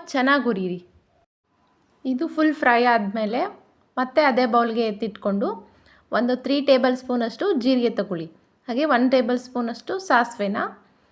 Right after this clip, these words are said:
ಚೆನ್ನಾಗಿ ಫ್ರೈ ಮಾಡ್ಕೊಳ್ಳಿ. ಇದು ಚೆನ್ನಾಗಿ ಫ್ರೈ ಆದ್ಮೇಲೆ ಮತ್ತೆ ಅದೇ ಬೌಲ್ಗೆ ಇದನ್ನು ಹಾಕಿ ಮಿಕ್ಸ್ ಮಾಡ್ಕೊಳ್ಳಿ. ಅದಕ್ಕೆ ಒಂದು ಬೌಲ್ ಆಗಷ್ಟು ಬೆಲ್ಲನ ಹಾಕ್ಕೊಳ್ಳಿ. ಹಾಗೆ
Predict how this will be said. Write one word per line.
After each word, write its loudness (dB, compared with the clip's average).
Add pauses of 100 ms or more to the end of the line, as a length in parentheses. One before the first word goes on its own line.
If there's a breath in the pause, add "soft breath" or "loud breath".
(320 soft breath)
ಚೆನ್ನಾಗಿ 0
ಫ್ರೈ 4 (120)
ಮಾಡ್ಕೊಳ್ಳಿ. -4 (3000 soft breath)
ಇದು 0 (140)
ಚೆನ್ನಾಗಿ 2
ಫ್ರೈ 0 (140)
ಆದ್ಮೇಲೆ -4 (300)
ಮತ್ತೆ -4 (100)
ಅದೇ -2 (100)
ಬೌಲ್ಗೆ -4 (160)
ಇದನ್ನು 0
ಹಾಕಿ -4
ಮಿಕ್ಸ್ -8
ಮಾಡ್ಕೊಳ್ಳಿ. -8 (880 soft breath)
ಅದಕ್ಕೆ -2 (220)
ಒಂದು 6
ಬೌಲ್ 6
ಆಗಷ್ಟು -2 (320)
ಬೆಲ್ಲನ 0
ಹಾಕ್ಕೊಳ್ಳಿ. -4 (1040)
ಹಾಗೆ 0